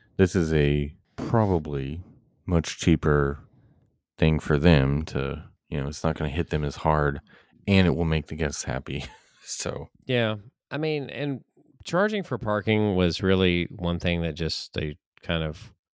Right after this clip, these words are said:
Speaker 2: everybody else was already doing it, so they just jumped on
Speaker 1: Right.
Speaker 2: board with that, so there's really nothing you
Speaker 1: Right.
Speaker 2: can do about it.
Speaker 1: Right.
Speaker 2: At the same time, I feel like this is not gonna be one of those things where they're totally just gonna miss it on that revenue. They're probably going to get it from somewhere else that's less noticeable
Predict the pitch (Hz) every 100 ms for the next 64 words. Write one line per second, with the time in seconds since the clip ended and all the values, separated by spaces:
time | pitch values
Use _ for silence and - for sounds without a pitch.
0 | - 98 95 92 87 - 87 87 82 82
1 | 82 85 - - 80 78 76 - - -
2 | 82 78 92 80 82 82 82 85 - 85
3 | 80 85 80 80 80 85 85 78 73 78
4 | 80 - _ - 82 78 - 113 117 147
5 | 147 139 135 139 123 65 104 - 165 175
6 | 151 131 - 107 113 107 104 98 98 92
7 | - 92 87 85 82 - 95 90 85 80
8 | - 85 82 82 87 82 82 - 85 87
9 | 90 85 - 95 90 87 85 82 85 82
10 | 80 78 - _ _ _ - 92 104 101
11 | - 98 - 101 95 92 92 95 - 90
12 | - 90 87 - 82 90 - 95 98